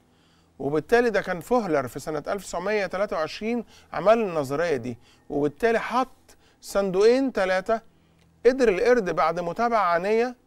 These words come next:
م-، مت-، متابعة متكررة، يقدر يحط الصناديق في بعضها، وطلع جاب الموزة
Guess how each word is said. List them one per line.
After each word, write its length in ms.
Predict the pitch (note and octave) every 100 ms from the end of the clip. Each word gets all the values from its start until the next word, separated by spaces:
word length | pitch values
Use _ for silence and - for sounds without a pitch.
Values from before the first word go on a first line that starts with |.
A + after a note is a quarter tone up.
| _ _ _ _ _ -
م-، 260 | D#3 E3
مت-، 180 | D#3+ -
متابعة 400 | D3 D3+ G3 G3+
متكررة، 720 | F3+ F3 D3+ E3 D3+ F#3+ A#3 - _ _ _ _
يقدر 380 | D3+ A#3 A3 G#3
يحط 300 | F#3 A#3+ A#3+
الصناديق 420 | G#3+ G3+ F3+ G#3
في 120 | G3+ F#3+
بعضها، 440 | D#3+ D#3 A3 A#3
وطلع 480 | E3 D#3 A#3+ B3+ G3
جاب 260 | F3 A#3
الموزة 440 | G#3+ F3+ G3+ A#2+